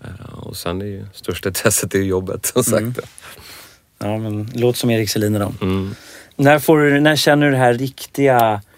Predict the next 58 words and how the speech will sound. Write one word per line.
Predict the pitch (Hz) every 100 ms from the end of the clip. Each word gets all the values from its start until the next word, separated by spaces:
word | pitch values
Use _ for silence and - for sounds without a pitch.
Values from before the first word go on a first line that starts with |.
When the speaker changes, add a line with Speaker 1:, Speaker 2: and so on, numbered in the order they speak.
| _ - - - _ _ _ _ _ _ - -
Speaker 2:
är | 127
det | 127
någon | 135 127
del | 147 160 139 120
i |
all, | 113 101
hela | 110 104
den |
här | 95
processen | 98 98 95 92 98 98
hur |
ni | 98
jobbar? | 101 101 98 104 101
Är | 101 104
det | 107
någonting | 113 104 - 101
du | 98
verkligen | 104 95 - 107 101
går | 95 101
i |
spinn | - - 104 92
på? | - 101 101
Är | 104
det | 104
när | 101
ni | 101
är |
nära | 113 107 101
att | 110
göra | 104
en | 104
affär | 107 107 113 113
eller | 101 - -
är |
det | -
när | 107
ni |
precis | 98 95 90
har |
gjort | 95 107 120 _
den | - 104
eller | 98 -
är | -
det | - 101 - _ _
när | - -
ni | 87
är |
klara | - 113 95 113
med | 117 110
slutprodukten? | 110 101 98 104 117 - - 104 - - _ _ _ _ _ _ _ _
Speaker 1:
Jag | 104
tror | 120
att | 104
det | 104
är |
så, | 90 85
så | 92
att | 80 -